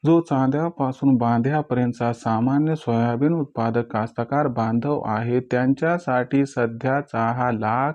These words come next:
मोलाचा व्हिडिओ आणि सामान्य सोयाबीन उत्पादक कास्तकार बांधवांसाठी सध्याची ही सर्वात महत्त्वाची अपडेट. ज्या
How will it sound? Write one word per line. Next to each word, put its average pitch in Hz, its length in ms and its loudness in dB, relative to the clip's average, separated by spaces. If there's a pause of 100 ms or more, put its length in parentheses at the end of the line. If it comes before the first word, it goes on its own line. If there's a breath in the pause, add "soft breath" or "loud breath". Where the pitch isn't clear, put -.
(120)
मोलाचा 113 680 -6
व्हिडिओ 110 360 -8 (920 loud breath)
आणि 160 200 4
सामान्य 151 640 2
सोयाबीन 127 540 -2
उत्पादक 127 580 -2
कास्तकार 120 580 -2
बांधवांसाठी 139 1040 0
सध्याची 139 920 0
ही 151 120 0
सर्वात 135 800 0
महत्त्वाची 120 920 0
अपडेट. 104 420 -4 (1700 loud breath)
ज्या 131 180 2